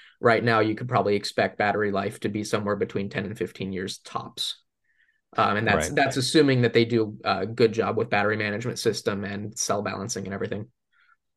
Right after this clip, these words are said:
Speaker 2: Right. And I mean, there's also, just like you said, with extreme weather conditions, batteries are affected by that. So if you're in a cold climate, uh, you're, you can expect twenty percent, thirty percent less, uh, power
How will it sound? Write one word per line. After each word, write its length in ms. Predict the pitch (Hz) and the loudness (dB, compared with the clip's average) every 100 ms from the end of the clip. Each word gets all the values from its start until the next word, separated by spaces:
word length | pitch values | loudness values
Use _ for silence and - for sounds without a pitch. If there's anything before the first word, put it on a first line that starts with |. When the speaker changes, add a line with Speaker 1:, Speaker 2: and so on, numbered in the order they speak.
| _ - - _ _ - | _ -20 -20 _ _ 0
Speaker 2:
Right. 260 | 156 90 - _ _ - | 2 2 -2 _ _ -2
And 320 | 113 107 104 - | 2 4 2 2
I 80 | 123 | 4
mean, 360 | 113 107 101 104 - | 6 6 4 0 0
there's 160 | 110 110 | 2 4
also, 340 | 104 - 98 | 4 2 2
just 220 | 95 - | 0 -2
like 180 | 98 90 | -2 -2
you 80 | 90 | -2
said, 240 | - 107 | 2 2
with 140 | 87 87 | 0 -6
extreme 340 | - 107 85 | -4 0 0
weather 220 | 87 98 | 0 0
conditions, 580 | - 80 78 - 82 82 | -2 -4 -4 -4 -4 -2
batteries 420 | 92 95 104 92 | 0 2 2 2
are 140 | 95 85 | 2 0
affected 380 | - 95 82 | -2 -4 -4
by 160 | 76 76 | -2 -2
that. 240 | 76 - - _ | -4 -6 -10 _
So 320 | - 87 78 | -4 0 0
if 240 | 80 98 113 | 0 2 4
you're 80 | 104 | 6
in 80 | |
a 60 | 92 | 4
cold 320 | - 95 87 | 4 2 2
climate, 500 | - 95 110 78 85 - - _ _ _ _ - | 0 4 4 4 -2 -8 -20 _ _ _ _ -2
uh, 240 | 87 82 | -2 -2
you're, 260 | 92 107 95 | 2 4 4
you 140 | 95 | 4
can 140 | 131 101 | 2 2
expect 380 | - 104 - | 2 -2 0
twenty 240 | - 95 87 | 0 0 0
percent, 420 | 95 - 82 64 | -4 -4 -4 -2
thirty 220 | 98 85 | -2 0
percent 340 | 90 - 82 80 | -2 -2 -2 0
less, 380 | 85 - - - _ _ - | -2 -4 -10 -14 _ _ -4
uh, 320 | 87 78 71 - _ _ | 0 0 -2 -6 _ _
power 460 | - 147 80 76 | 2 4 4 0